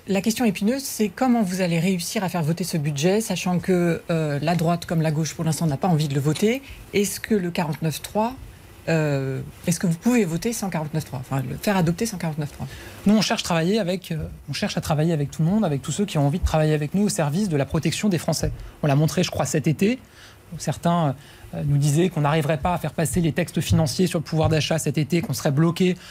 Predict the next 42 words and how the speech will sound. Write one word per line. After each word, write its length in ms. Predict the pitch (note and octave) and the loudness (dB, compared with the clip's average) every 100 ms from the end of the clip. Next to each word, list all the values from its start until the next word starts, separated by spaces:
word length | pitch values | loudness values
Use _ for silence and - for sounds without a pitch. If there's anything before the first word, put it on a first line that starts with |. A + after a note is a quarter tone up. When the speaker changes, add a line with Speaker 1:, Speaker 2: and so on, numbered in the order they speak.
| - | -12
Speaker 2:
parce 140 | - - | -8 0
qu'on 100 | E3+ | 2
n'a 80 | D#3+ | 2
pas 140 | F3 | 2
la 80 | E3 | 2
majorité 440 | D3+ C#3+ D3 D3 | 2 2 0 0
absolue 420 | D#3 - D#3+ D#3 D#3+ | -2 2 2 2 2
à 40 | |
l'Assemblée 300 | C3 C#3+ C#3 | 2 0 0
nationale. 480 | C#3 G#2+ D3 G3 B3 - - - - | 0 0 0 2 0 -6 -20 -12 -4
Les 80 | C#3+ | 0
textes 300 | G#3+ - E3 | 0 0 0
ont 40 | |
été, 300 | D3 - G#3+ | 2 4 2
euh, 60 | D3+ - - - - | 2 -6 -18 -14 -6
euh, 80 | E3 | -2
adoptés. 400 | F3 D#3+ - D3 D3+ | 2 0 0 -6 -4
Ensuite, 320 | D#3 - B3 G#3+ | -2 2 0 0
on 60 | F3 | -2
le 40 | |
sait, 340 | - - A#3 A#3+ - - - | 0 2 0 -2 -14 -20 -16
sur 120 | - | -6
le 80 | D3 | -4
budget 480 | C3+ D#3 C#3+ G#3 B3 - - | 0 2 4 2 0 -8 -6
Speaker 1:
Les 80 | F3 | -4
déclarations, 420 | F3+ F#3+ F3+ B3 | -2 -2 -2 -2
là, 120 | G#3 | -2
sont 120 | F#3 F3+ | -2 -2
très 140 | G#3 | -2
claires. 240 | - E3+ C3+ C#3+ | 0 -2 -2 0
Speaker 2:
Voilà. 280 | E3+ D#3+ C3+ - | 2 2 -2 -10
Euh, 200 | C#3+ C3+ C#3+ - | -10 -10 -14 -10
et 60 | |
je 320 | D3+ - - D3+ | -8 -8 -4 2
m'étonne, 640 | D#3+ E3 A#3 C4+ E3 D3 E3 - - - | 4 4 2 2 0 -2 -8 -14 -16 -14
j'ai 160 | D3 D#3 | -8 0
lu 120 | D3 | 2
encore 220 | D3+ D3+ | 2 2
ce 80 | - | 0
matin, 400 | D3+ D3 E3+ D#3+ | 0 2 2 2
dans 180 | C#3 C3+ | 2 0
le, 140 | C3 | -2